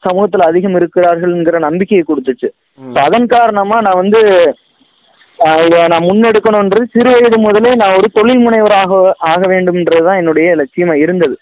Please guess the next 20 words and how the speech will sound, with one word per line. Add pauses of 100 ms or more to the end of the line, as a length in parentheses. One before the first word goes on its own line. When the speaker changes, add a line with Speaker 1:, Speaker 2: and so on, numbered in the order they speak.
(180)
Speaker 2:
ம்.
Speaker 1:
ஆனா, (800)
அ,
கால (160)
சூழ்நிலையில
வந்து
அதற்கான
முதலீடு, (320)
so
அதற்கான
விஷயங்கள்
இல்லாத
பொழுது, (460)
அ,
இதை
வந்து
வேறு
மாதிரியான
எப்படி
நம்ம